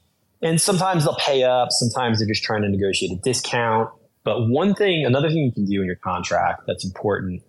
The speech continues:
is, uh, put a provision in there that requires them to pay the attorney's fees if you have to sue them and they lose.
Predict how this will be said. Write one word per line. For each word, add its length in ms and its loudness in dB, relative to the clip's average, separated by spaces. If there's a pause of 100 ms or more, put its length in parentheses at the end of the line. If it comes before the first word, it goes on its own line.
is, 480 -4
uh, 100 -8
put 160 -2
a 60 0
provision 560 -2
in 120 -6
there 300 -4
that 140 -4
requires 600 -2
them 180 -6
to 100 -12
pay 160 -6
the 120 -10
attorney's 600 -2
fees 560 -4 (100)
if 160 -6
you 120 -2
have 240 -2
to 60 -8
sue 360 0
them 160 -4
and 100 -8
they 160 -10
lose. 540 -6